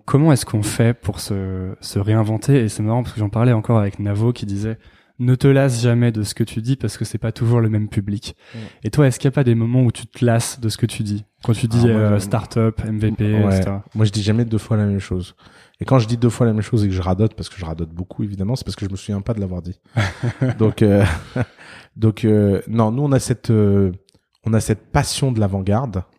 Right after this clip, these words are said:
Speaker 2: euh, à tel point, euh, tu vois, par exemple, on a pris, euh, on s'est étendu à Berlin et, et Londres. Ça a pas marché. C'était catastrophique.
Speaker 1: Pourquoi ?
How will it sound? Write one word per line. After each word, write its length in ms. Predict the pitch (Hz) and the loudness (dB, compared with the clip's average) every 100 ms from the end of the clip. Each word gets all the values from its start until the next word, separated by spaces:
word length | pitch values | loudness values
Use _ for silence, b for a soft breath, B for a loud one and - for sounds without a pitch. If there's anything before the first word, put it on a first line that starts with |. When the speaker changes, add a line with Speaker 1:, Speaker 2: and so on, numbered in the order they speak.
| _ _ _ _ b b b b b b 92 | _ _ _ _ b b b b b b -6
Speaker 2:
euh, 240 | 87 87 - | -2 -4 -4
à 100 | 87 | -6
tel 300 | - 117 110 | 2 2 2
point, 480 | - 123 123 120 - - - | 0 2 2 0 -4 -12 -12
euh, 160 | - - | -12 -2
tu 60 | |
vois, 80 | 113 | 2
par 80 | 107 | 2
exemple, 160 | 113 110 | 2 0
on 60 | |
a 80 | 95 | 0
pris, 300 | - - 117 | -2 0 2
euh, 200 | 95 87 - | 2 0 -4
on 120 | 98 | -8
s'est 200 | - 120 | 0 2
étendu 520 | 113 120 107 110 120 98 | 2 2 0 0 0 0
à 140 | 87 | -2
Berlin 600 | 92 107 101 110 107 98 | -2 -2 0 0 0 -2
et, 480 | 87 85 82 80 - b b b b b - | -2 -4 -4 -6 -10 b b b b b -6
et 120 | 90 | -4
Londres. 640 | 95 120 151 139 - - _ | 2 2 4 0 -2 -14 _
Ça 140 | - | -8
a 40 | 80 | 0
pas 140 | 117 | 2
marché. 520 | 110 87 - 113 156 _ b b b b - | 0 -2 -2 -4 -4 _ b b b b -20
C'était 200 | - - | -10 -4
catastrophique. 920 | 135 - - - - 107 160 - _ _ - | -2 0 -2 -4 -4 -6 -6 -16 _ _ 2
Speaker 1:
Pourquoi ? 320 | 117 - 113 | 2 4 -2